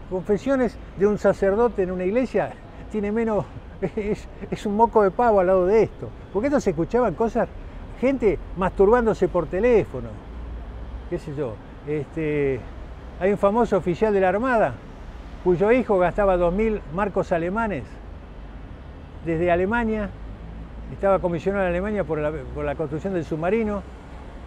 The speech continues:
y el hijo después fue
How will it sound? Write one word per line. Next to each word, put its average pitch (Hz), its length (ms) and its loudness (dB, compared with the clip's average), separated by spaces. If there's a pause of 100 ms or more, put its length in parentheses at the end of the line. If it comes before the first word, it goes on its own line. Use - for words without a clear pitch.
(180)
y 160 480 0 (1120)
el 185 100 2
hijo 226 200 4
después 190 320 4
fue 196 280 2